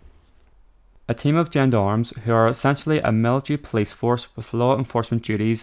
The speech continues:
among the civilian population within the region, were preparing to seize the gang, using a vehicle of theirs to block off one of the escape routes.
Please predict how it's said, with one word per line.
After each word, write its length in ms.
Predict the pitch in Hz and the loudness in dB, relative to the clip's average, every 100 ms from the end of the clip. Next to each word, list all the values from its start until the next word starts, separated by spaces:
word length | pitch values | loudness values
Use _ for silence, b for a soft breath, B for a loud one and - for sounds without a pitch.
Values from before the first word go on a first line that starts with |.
| - | -4
among 300 | 113 113 120 | 0 2 0
the 60 | |
civilian 360 | 117 117 107 104 | 0 -2 0 -2
population 580 | - 110 110 101 - 110 | -2 -2 -2 -4 -2 -4
within 220 | 107 104 | -2 -2
the 80 | 101 | -2
region, 400 | 101 113 120 120 b b b b b - | -2 0 -2 -2 b b b b b -6
were 100 | 113 | -4
preparing 380 | 120 135 143 156 | -2 2 2 2
to 100 | 165 | -2
seize 300 | 120 117 113 | 0 0 0
the 100 | 120 | 0
gang, 460 | 107 101 107 110 b b b | 0 0 0 -4 b b b
using 280 | 120 123 143 | -2 2 2
a 40 | |
vehicle 400 | 117 110 110 113 | 2 2 2 0
of 160 | - 104 | 0 0
theirs 280 | 104 101 - | 0 0 -2
to 100 | 110 | -4
block 300 | 113 107 120 | 0 0 0
off 180 | 117 | -2
one 140 | 104 101 | -2 0
of 60 | |
the 80 | 110 | 0
escape 340 | 113 - 139 - | -4 -2 -2 -2
routes. 400 | 113 - - | -6 -8 -20